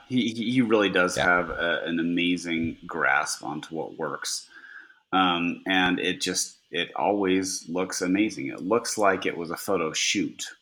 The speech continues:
Speaker 1: from, uh, what, uh, uh, what the actors would be posing to do. I mean, it looks like Christopher Reeves.
Speaker 2: Yep.
Speaker 1: And there's a lot of times, and, and, um, I appreciate that he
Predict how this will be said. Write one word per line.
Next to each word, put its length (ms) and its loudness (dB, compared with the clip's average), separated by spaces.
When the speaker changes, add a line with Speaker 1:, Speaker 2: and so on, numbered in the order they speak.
Speaker 1:
from, 600 -2
uh, 140 -4
what, 340 -4
uh, 320 -6
uh, 180 -6
what 220 0
the 120 4
actors 380 0
would 100 -10
be 100 -14
posing 360 -4
to 120 -8
do. 100 -20
I 40 -6
mean, 100 0
it 40 -4
looks 220 2
like 140 -2
Christopher 440 -6
Reeves. 540 -4
Speaker 2:
Yep. 160 4
Speaker 1:
And 280 0
there's 180 -2
a 60 -4
lot 400 0
of 80 -6
times, 460 -2
and, 340 0
and, 400 2
um, 440 0
I 100 4
appreciate 680 0
that 220 2
he 720 0